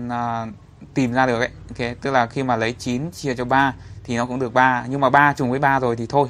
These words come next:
không, không cần cộng vào nữa. Như vậy chúng ta cộng chín cộng ba cộng một thì chúng ta sẽ được, à, tổng cả ước của chín. À, giả sử phân tích một số hai mươi lăm nữa đi. Hai mươi lăm thì bao nhiêu? À, nó chia hết cho một này, cho năm này.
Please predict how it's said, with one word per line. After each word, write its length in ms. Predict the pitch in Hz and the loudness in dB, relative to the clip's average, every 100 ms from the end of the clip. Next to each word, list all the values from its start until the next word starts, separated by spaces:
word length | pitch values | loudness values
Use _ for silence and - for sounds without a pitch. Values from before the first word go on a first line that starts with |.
| - | -2
không, 160 | 123 117 | -10 -10
không 280 | 120 127 | -10 -10
cần 140 | 120 113 | -8 -4
cộng 180 | 117 - | -4 0
vào 120 | 110 | -2
nữa. 200 | 117 135 | -2 -6
Như 120 | 131 | -6
vậy 120 | 120 - | -6 -6
chúng 100 | 117 | -4
ta 180 | 123 113 - - | -2 -2 -8 -6
cộng 140 | 139 - - | -4 -4 -6
chín 300 | - 127 180 | -6 -6 -6
cộng 180 | - | -4
ba 180 | 127 127 120 | 2 2 2
cộng 140 | 117 123 | -2 -2
một 180 | 120 - | -2 -2
thì 120 | 117 | -8
chúng 100 | 110 | -6
ta 220 | 117 110 | -4 -4
sẽ 140 | 107 - - | -6 -10 -6
được, 140 | 110 - - - | -6 -8 -18 -18
à, 80 | - - | -16 -2
tổng 180 | 120 101 | -2 0
cả 80 | |
ước 180 | 107 127 120 | -4 -4 -4
của 60 | |
chín. 260 | 113 117 139 - - - - - | -6 -4 -4 -6 -18 -20 -20 -4
À, 140 | 131 | 0
giả 180 | 139 135 | 4 4
sử 200 | 120 131 | 4 0
phân 180 | 117 147 | 0 -2
tích 160 | 175 165 | -2 -2
một 80 | |
số 180 | 127 117 | -2 0
hai 200 | 131 143 | 0 0
mươi 80 | 139 | 0
lăm 240 | 139 139 | 0 0
nữa 80 | 127 | -2
đi. 160 | 135 135 - - - - | -4 -6 -10 -20 -20 -4
Hai 140 | 160 | 0
mươi 80 | 175 | 2
lăm 260 | 170 160 151 | 4 2 2
thì 140 | 123 | 0
bao 120 | 120 | 0
nhiêu? 140 | 135 135 - - - | 2 0 -2 -20 -20
À, 180 | - 107 | -10 -4
nó 200 | 107 117 | 2 2
chia 260 | 123 135 120 | 2 0 0
hết 200 | 131 139 | -2 -2
cho 160 | 131 | -2
một 280 | 117 123 120 | 0 2 2
này, 180 | 123 110 - - - - - | 0 -4 -6 -20 -20 -20 -18
cho 320 | - 117 113 | -8 -4 -4
năm 360 | 113 113 131 139 | -4 0 2 4
này. 160 | 135 | 0